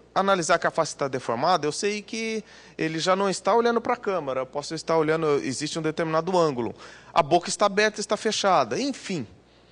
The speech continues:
eu tenho uma série de informações dentro da estrutura da face que eu posso analisar se a pessoa está feliz ou não,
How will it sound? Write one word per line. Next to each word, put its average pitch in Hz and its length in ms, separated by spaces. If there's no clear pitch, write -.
eu 151 160
tenho 190 240
uma 214 200
série 233 340
de 214 120
informações 196 920
dentro 170 460
da 147 100
estrutura 143 600
da 123 120
face 180 440
que - 100
eu 160 60
posso 160 260
analisar 143 360
se - 60
a 143 40
pessoa 143 240
está 135 180
feliz 147 540
ou 151 100
não, 143 460